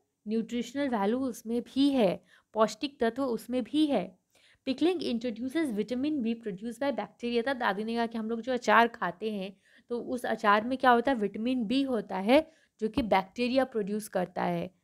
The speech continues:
ठीक है, बैक्टीरिया है जो विटामिन बी को प्रोड्यूस करता है। Dadi explained Ruhi that recent studies have discovered that fermented foods were good for stomach।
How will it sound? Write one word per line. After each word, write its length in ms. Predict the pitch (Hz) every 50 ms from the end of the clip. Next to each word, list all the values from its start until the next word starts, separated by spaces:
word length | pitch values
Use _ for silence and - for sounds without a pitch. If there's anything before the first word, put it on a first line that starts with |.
| _ _ _ -
ठीक 120 | 285 277
है, 80 | 277 233
बैक्टीरिया 560 | 180 196 185 180 - - 214 220 233 269 277
है 220 | 277 262 262 311
जो 300 | 320 - 262 285 320 320 - _ _ - _ -
विटामिन 420 | 208 214 208 233 233 254 254 240
बी 160 | 196 208 226 226
को 140 | 226 294
प्रोड्यूस 460 | 294 - 247 208 202 220 233 240 - -
करता 340 | - 185 185 180 180 170
है। 280 | 170 180 180 170 - _ _ _ _ _ _ _ - 208
Dadi 360 | 208 220 233 240 240 339 349
explained 420 | 339 - - 311 302 294 247 - 233
Ruhi 300 | 254 247 262 285 220 185
that 280 | 202 190 190 190 190
recent 340 | - 233 226 - 311 330 330 - -
studies 380 | 247 208 196 208 226 214 233
have 140 | 233 220 -
discovered 560 | 202 196 - - - 214 214 220 262 262 -
that 180 | - 185 196 196 - -
fermented 440 | 202 202 202 214 220 226 226 285 285
foods 380 | - _ 220 208 202 190 202 233
were 100 | 247 233
good 200 | 185 185 180 185 - -
for 100 | 226 233 233 -
stomach। 360 | - 262 262 233 190 170